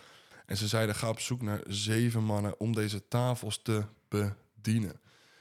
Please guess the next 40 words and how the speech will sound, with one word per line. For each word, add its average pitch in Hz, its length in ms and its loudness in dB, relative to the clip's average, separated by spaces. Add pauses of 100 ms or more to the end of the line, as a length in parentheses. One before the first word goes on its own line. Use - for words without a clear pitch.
(140)
Nou, 104 260 2
het 107 140 0
woord 123 280 4
diaken 110 640 0
zie 110 180 0
je 110 60 2
in 107 80 2
Handelingen 107 500 0
zes 117 240 0
niet 113 220 -2
terug. 127 400 0 (220)
Ja, 95 100 -2
wel 101 200 2
in 101 60 2
de 101 100 0
titel. 117 360 2 (500)
<laughs> - 480 -12
Er 101 80 -6
staat, 98 360 -2
eh, 98 100 0
volgens 98 220 -4
mij 104 140 2
de 98 80 0
aanstelling 101 520 0
van 104 100 -2
de 104 80 0
zeven 104 320 0
diakenen. 104 580 -2 (500)
Eh, 104 280 0
in 95 100 -2
één 110 160 2
Timotheüs 110 380 0
drie 113 180 0
wordt 104 160 -2
het 95 80 -6
woord 107 200 0
diaken 110 520 0
wel 110 220 2
gebruikt, 98 540 -4
maar, 101 260 -2